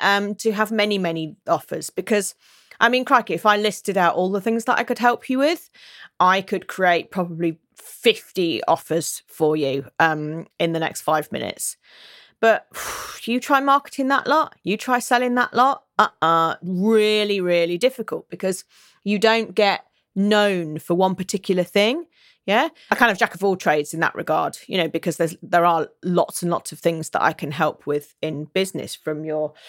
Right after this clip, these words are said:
from your pricing to your marketing, to your business structure, to, to staffing, to strategy,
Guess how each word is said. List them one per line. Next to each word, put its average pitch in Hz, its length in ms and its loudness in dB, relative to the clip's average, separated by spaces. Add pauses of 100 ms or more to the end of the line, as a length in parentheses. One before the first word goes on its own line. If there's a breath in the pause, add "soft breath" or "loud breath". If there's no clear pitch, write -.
(240 loud breath)
from 160 160 -6
your 156 180 -2
pricing 180 920 0
to - 180 -4
your 151 380 -2
marketing, 185 960 0
to - 180 -4
your 156 320 -2
business 185 380 -4
structure, - 840 -2
to, 151 420 -4 (540 loud breath)
to 165 140 -4
staffing, 190 840 2
to - 140 -6
strategy, 185 1000 0